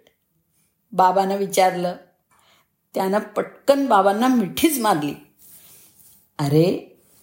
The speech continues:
आता तुला आठ वर्ष पूर्ण झाली ना,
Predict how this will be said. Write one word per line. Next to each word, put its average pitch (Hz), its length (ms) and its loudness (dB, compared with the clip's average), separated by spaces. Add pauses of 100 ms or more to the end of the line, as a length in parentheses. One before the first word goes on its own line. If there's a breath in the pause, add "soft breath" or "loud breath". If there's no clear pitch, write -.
(140)
आता 196 320 0
तुला 196 260 0
आठ 165 380 -2
वर्ष 180 260 2
पूर्ण 165 380 0
झाली 151 340 2
ना, 160 240 2